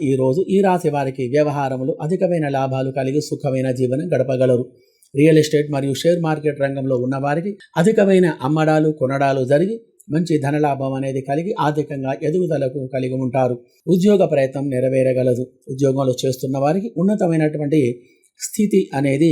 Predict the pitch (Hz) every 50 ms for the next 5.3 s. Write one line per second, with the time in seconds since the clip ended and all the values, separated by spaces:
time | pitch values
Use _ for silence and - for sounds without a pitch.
0 | 135 117 - 135 131 135 131 135 127 127 131 123 135 131 127 127 131 131 - _
1 | _ _ _ _ - 175 180 180 160 160 151 139 139 139 135 - - 127 135 135
2 | 131 135 139 131 135 135 131 131 - 135 135 131 131 131 123 123 131 127 143 147
3 | 151 139 127 127 127 123 131 131 131 147 127 127 131 127 127 113 - - 170 170
4 | 175 180 - 185 175 170 170 160 147 135 135 135 131 131 135 127 127 127 135 139
5 | 139 143 156 180 - -